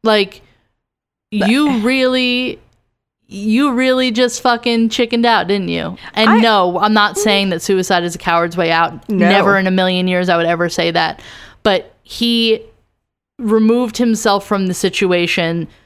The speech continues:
Speaker 1: to get away from consequences.
Speaker 2: Yes.
Speaker 1: He was going to go with his story and collect double the money of his wife's, uh, insurance policy,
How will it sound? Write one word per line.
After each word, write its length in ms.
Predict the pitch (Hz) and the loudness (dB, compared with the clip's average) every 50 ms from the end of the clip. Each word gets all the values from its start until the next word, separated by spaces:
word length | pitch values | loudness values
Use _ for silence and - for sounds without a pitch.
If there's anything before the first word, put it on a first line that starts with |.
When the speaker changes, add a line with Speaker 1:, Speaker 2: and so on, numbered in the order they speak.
| _ _ _ _ _ - | _ _ _ _ _ -10
Speaker 1:
to 460 | - - - 226 208 196 190 190 180 | -8 -2 -2 0 0 0 0 -2 -4
get 200 | 175 - 214 202 | -2 0 0 2
away 360 | 196 196 185 190 185 185 185 180 | 2 2 2 2 2 2 0 0
from 220 | - - 190 185 | -2 -4 -6 -4
consequences. 1120 | - 190 170 165 156 - 175 - - 139 127 117 - - 131 110 110 - - - - - _ _ _ _ - | -2 -2 -2 -2 -2 -6 -10 -10 -10 -12 -12 -10 -12 -12 -12 -12 -12 -12 -12 -14 -14 -18 _ _ _ _ -8
Speaker 2:
Yes. 480 | - 208 240 320 190 - - - - - _ _ - | -4 -2 0 0 -2 -2 -6 -14 -14 -18 _ _ -4
Speaker 1:
He 180 | - 247 277 294 | 0 2 2 2
was 200 | 277 320 285 233 | 2 0 -2 0
going 400 | 208 247 233 240 240 233 226 220 | 2 2 2 2 2 2 0 0
to 140 | 226 - 214 | -2 -4 -2
go 240 | 180 220 214 214 208 | 0 2 4 4 4
with 200 | 202 214 202 - | 2 2 0 0
his 220 | 202 202 190 185 | 0 -2 -2 -2
story 680 | - - - 202 190 185 185 180 180 170 165 170 170 - _ _ _ _ _ _ - | -4 -4 0 0 2 2 2 2 0 0 -2 -4 -6 -10 _ _ _ _ _ _ -4
and 180 | 208 202 202 | -2 -2 -2
collect 680 | - - 226 208 202 196 190 190 190 - - - - - 220 - _ - 202 170 | 0 2 2 4 4 4 2 2 -2 -4 -12 -16 -14 -16 -16 -18 _ -12 -8 0
double 380 | - 226 202 196 175 202 196 190 | 0 2 2 4 2 2 2 2
the 100 | 175 196 | 0 0
money 420 | 196 185 185 180 185 185 185 180 | 0 2 0 0 0 -2 -4 -2
of 200 | - 180 180 175 165 | -2 -2 -2 -2 -2
his 580 | 175 180 175 170 165 170 165 - - - - - _ - | -2 0 0 0 0 -2 -6 -10 -12 -12 -14 -18 _ -14
wife's, 680 | 254 175 180 185 175 170 170 170 - - - - - - _ _ - | -8 -4 0 0 0 0 -2 -4 -8 -10 -10 -10 -12 -14 _ _ -4
uh, 520 | 180 185 175 165 160 156 160 175 175 147 - - _ _ _ - - | -2 0 0 2 0 0 -2 -2 -4 -6 -10 -14 _ _ _ -8 -4
insurance 460 | 196 196 185 - 190 175 165 175 - | -4 -4 -2 -2 -2 -2 -2 -4 -6
policy, 580 | - - 170 165 165 170 165 - 180 170 165 | -2 -2 0 0 0 -2 -2 -2 -2 -2 -2